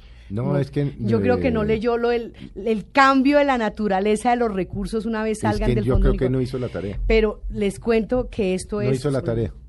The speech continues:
Speaker 2: eh, con
Speaker 1: Sí.
Speaker 2: esto nomás, ya, esto es vergonzoso.
Speaker 1: Mm.
Speaker 2: Esto es
Speaker 1: No, no,
Speaker 2: vergonzoso lo que
Speaker 1: se ve
Speaker 2: hicieron.
Speaker 1: que el presidente no hizo la tarea.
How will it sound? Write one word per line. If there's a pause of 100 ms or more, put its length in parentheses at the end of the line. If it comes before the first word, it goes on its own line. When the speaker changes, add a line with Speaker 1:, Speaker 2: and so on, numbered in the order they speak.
Speaker 2:
eh,
con
Speaker 1:
Sí.
Speaker 2:
esto
nomás,
ya,
esto
es
vergonzoso.
Speaker 1:
Mm.
Speaker 2:
Esto
es
Speaker 1:
No,
no,
Speaker 2:
vergonzoso
lo
que
Speaker 1:
se
ve
Speaker 2:
hicieron.
Speaker 1:
que
el
presidente
no
hizo
la
tarea.